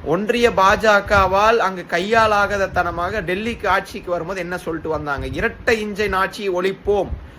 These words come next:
ஒற்றை இன்ஜின் தான், அஹ், டெல்லிக்கு தேவை, டெல்லிக்கு வந்து ஒற்றை இன்ஜின் ஆட்சி தான் தேவை அப்படின்லாம் சொன்னாங்க.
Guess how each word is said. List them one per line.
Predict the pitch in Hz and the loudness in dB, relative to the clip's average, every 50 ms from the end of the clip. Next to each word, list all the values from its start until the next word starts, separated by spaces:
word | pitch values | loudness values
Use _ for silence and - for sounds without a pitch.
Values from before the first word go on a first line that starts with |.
| - - - | -16 -4 -2
ஒற்றை | 160 175 - - - 247 247 240 240 | -2 -2 -2 0 2 2 2 2 0
இன்ஜின் | 233 208 220 220 214 | -2 -4 -6 -4 0
தான், | 202 226 240 269 262 - - - | 2 4 4 4 2 -2 -8 -8
அஹ், | - 135 139 131 123 | -4 -4 -2 -2 -2
டெல்லிக்கு | 127 175 196 233 254 262 - - 214 - | -2 -2 0 0 -2 -2 -4 -8 -8 -2
தேவை, | - 175 170 170 160 165 160 135 117 120 | 0 0 2 2 2 0 -2 -2 -4 -4
டெல்லிக்கு | 135 165 190 220 233 240 262 240 - - 208 | -4 -4 -2 -2 -2 -2 -4 -4 -4 -6 -6
வந்து | 190 185 202 233 226 151 | -6 -4 -6 -8 -6 -6
ஒற்றை | 151 160 160 - - - 285 269 262 247 | -6 -6 -8 -8 -2 0 0 2 2 -2
இன்ஜின் | 240 226 247 233 | -2 -2 -2 -2
ஆட்சி | 226 214 202 170 - 208 | 0 0 -2 -2 -4 -2
தான் | 185 196 196 180 | -2 -2 -2 -2
தேவை | - 175 170 165 160 160 147 139 | -2 -2 0 0 0 0 -4 -4
அப்படின்லாம் | - - 214 214 233 240 233 - | -8 -10 -10 -8 -8 -8 -8 -8
சொன்னாங்க. | - 214 208 202 185 156 135 117 | -8 -8 -6 -6 -6 -6 -6 -10